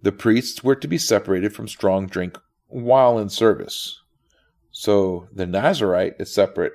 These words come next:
at all times. Also, there's to be a separation from cutting their hair. Leviticus twenty-one, four through five. A leader, it's a priest in the context of this passage,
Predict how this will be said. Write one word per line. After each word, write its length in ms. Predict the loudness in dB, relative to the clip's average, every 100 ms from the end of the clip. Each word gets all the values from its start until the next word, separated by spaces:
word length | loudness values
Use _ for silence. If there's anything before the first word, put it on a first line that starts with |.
| _
at 120 | -6
all 220 | -4 -8
times. 580 | -4 -4 -4 -6 -20 -20 _ _ _ _ _ _ _ _ _ _ _ _ _
Also, 360 | 2 2 2 -2
there's 200 | -2 -2
to 100 | 0
be 140 | 4
a 60 | 4
separation 680 | 4 2 4 2 0 -6
from 140 | -6 -6
cutting 360 | -4 -6 -4
their 140 | -4 -2
hair. 400 | 2 0 0 -6 -18 _ -2
Leviticus 440 | 2 2 2 -2
twenty-one, 460 | 0 0 2 2 2
four 220 | 0 0
through 180 | 0 0
five. 460 | 2 4 2 -2 _ _ _ 0
A 140 | 2
leader, 540 | 4 4 4 2 -2 _ _ _
it's 220 | -2 2
a 100 | 2
priest 400 | 2 0 0 -2
in 60 | -8
the 60 |
context 560 | -2 2 2 0 -4 -4
of 80 | -6
this 140 | -6
passage, 560 | -2 -2 -2 -6 -12